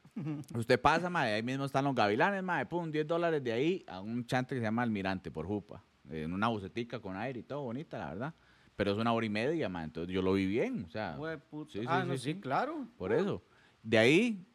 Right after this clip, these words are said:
Speaker 2: diez dólares, ida y vuelta, le, le, le venden los dos así en combo, en, en la lanchilla rápida, y, y ya, eso ya, o sea, lo que se quede en Bocas. Que Bocas es caro, ma, la verdad es caro,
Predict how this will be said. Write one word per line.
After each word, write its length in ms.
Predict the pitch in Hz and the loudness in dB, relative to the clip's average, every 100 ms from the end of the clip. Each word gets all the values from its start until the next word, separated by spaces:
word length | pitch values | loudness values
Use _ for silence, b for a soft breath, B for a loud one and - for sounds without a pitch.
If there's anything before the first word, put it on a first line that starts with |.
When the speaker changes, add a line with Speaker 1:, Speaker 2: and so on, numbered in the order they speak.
| _ - | _ -8
Speaker 2:
diez 260 | 120 151 165 | 2 4 6
dólares, 600 | 196 214 214 208 - - | 6 6 4 0 -6 -4
ida 200 | 131 160 | 4 4
y 60 | 156 | 6
vuelta, 460 | 170 202 - 190 - | 4 2 -2 -10 -10
le, 160 | 110 101 | -8 -6
le, 360 | 98 98 98 | -2 0 2
le 100 | 95 | 0
venden 260 | 98 113 139 | -2 -2 -4
los 120 | 117 | -2
dos 180 | 107 147 | -2 -2
así 240 | 127 143 143 | -4 -4 -4
en 100 | 117 | -2
combo, 380 | 147 190 196 b b b - | 0 0 -6 b b b -2
en, 200 | 92 95 | -2 -2
en 200 | 98 92 | -4 -2
la 100 | 87 | 0
lanchilla 500 | 90 95 104 196 214 175 | 0 -2 0 0 0 0
rápida, 420 | 208 - 240 214 - _ _ b b b b _ _ 95 | 0 -2 -6 -8 -14 _ _ b b b b _ _ -4
y, 1000 | 104 101 95 92 92 90 87 85 82 69 67 - _ _ _ _ | -2 0 0 0 0 0 0 -2 -4 -8 -14 -20 _ _ _ _
y 120 | 76 | -10
ya, 220 | 151 240 | -8 -8
eso 220 | 202 208 202 | -10 -12 -10
ya, 180 | 208 208 | -10 -10
o 160 | 175 - | -12 -10
sea, 140 | 135 | -8
lo 160 | 143 113 | -8 -8
que 100 | 98 | -10
se 100 | 101 | -8
quede 120 | 120 | -6
en 80 | 139 | -4
Bocas. 300 | 170 156 147 | -4 -6 0
Que 120 | 127 | 6
Bocas 300 | 135 147 190 | 6 6 2
es 120 | 185 | 4
caro, 260 | - 214 208 | 4 4 4
ma, 300 | 208 160 98 - - | 0 0 -2 -10 -6
la 180 | 110 104 | 0 2
verdad 300 | 104 139 156 | 2 0 0
es 100 | 147 | -2
caro, 300 | 170 180 | 0 0